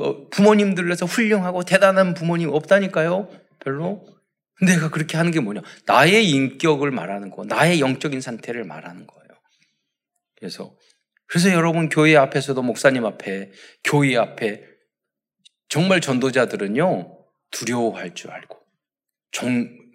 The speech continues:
존중할 줄 알고, 이런 자세를 갖춰야 돼요. 그럴 때 하나님이 진정한 축복을 그 사람 준 거예요. 그, 그렇게 하는 사람은 영적인 축복을 받은 사람이에요.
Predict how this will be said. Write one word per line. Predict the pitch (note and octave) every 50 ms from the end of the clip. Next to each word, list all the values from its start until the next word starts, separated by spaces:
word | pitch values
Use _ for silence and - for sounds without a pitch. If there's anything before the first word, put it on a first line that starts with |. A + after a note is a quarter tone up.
| _
존중할 | - - A#2 B2 B2+ A#2+ G#2+ C3+ C3+ A#2+ G#2+ G2 F#2+
줄 | - - -
알고, | - - - - - _ _ _ _ _ _ _ _ _ _
이런 | - G3+ G#3+ A3 G3+
자세를 | - D3 - - - D3+ C#3
갖춰야 | C#3+ - - - - - A#2+ G2 -
돼요. | - - - _ _ _ _ _ _ _ _ _ _ _
그럴 | - - G#3+ A3+ G#3
때 | G#3+
하나님이 | G3 F#3 G#3 G#3+ G#3+ G#3 G3+ G#3 G#3+ B3 D4 C#4+ C#4 - - - - _ -
진정한 | - D#3+ E3 D#3 E3 E3 D#3 D3 C#3
축복을 | - - - - C#3 B2+ C3 C3 C3+ C3+ C3+ - - _ _ _ _
그 | - - - C3+ B2+
사람 | B2 - A#2+ G#2+ G#2 G#2
준 | - - G2
거예요. | F2 F2 - _ -
그, | - - A#3 B3 B3+ A#3+ - - - - - -
그렇게 | - F#3+ A#3+ G3+ - F3+
하는 | G3+ G#3+ A3+ A3+
사람은 | G3+ G3+ F#3+ F3+ F3+ F#3 F#3+ F3+ C3+ A2
영적인 | A2+ C#3 D3+ - F#3+ F3 E3 D#3+
축복을 | - - - C#3+ C3 C3+ -
받은 | - - F#2 A2 A#2
사람이에요. | C3+ - - - - - _ _ _